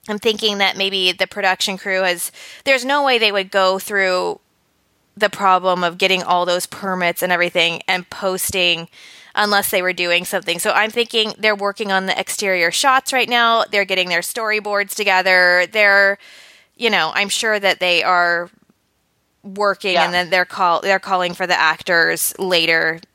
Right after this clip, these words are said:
Speaker 1: in July. So I, that could be true, or it could be that someone is not in the loop of what's going on and something else is happening. I don't know.
Speaker 2: Yeah. Interesting.
Speaker 1: Yeah.
Speaker 2: Cool, cool.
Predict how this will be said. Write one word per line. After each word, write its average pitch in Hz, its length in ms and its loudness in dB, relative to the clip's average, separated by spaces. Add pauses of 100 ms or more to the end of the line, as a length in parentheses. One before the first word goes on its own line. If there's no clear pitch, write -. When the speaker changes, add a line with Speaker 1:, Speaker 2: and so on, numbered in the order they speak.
Speaker 1:
in 175 200 -4
July. 151 420 -2
So 214 280 2
I, 220 300 2 (340)
that 185 200 -2
could 294 220 -4
be 285 120 0
true, 269 420 0
or 214 260 2
it 202 100 0
could 220 180 -2
be 214 320 0
that 185 300 2
someone 190 400 2
is 180 180 -2
not 180 220 2
in 185 100 -2
the 175 80 -2
loop 175 380 -6
of 170 400 0
what's 185 260 -2
going 175 320 4
on 170 360 2
and 170 340 -4
something 185 340 0
else 185 160 2
is 196 120 -2
happening. 202 500 -2
I 180 120 2
don't 202 120 0
know. 226 220 0 (580)
Speaker 2:
Yeah. 165 300 2 (1400)
Interesting. - 640 -6 (240)
Speaker 1:
Yeah. 233 300 4 (560)
Speaker 2:
Cool, 214 200 -12
cool. - 240 -20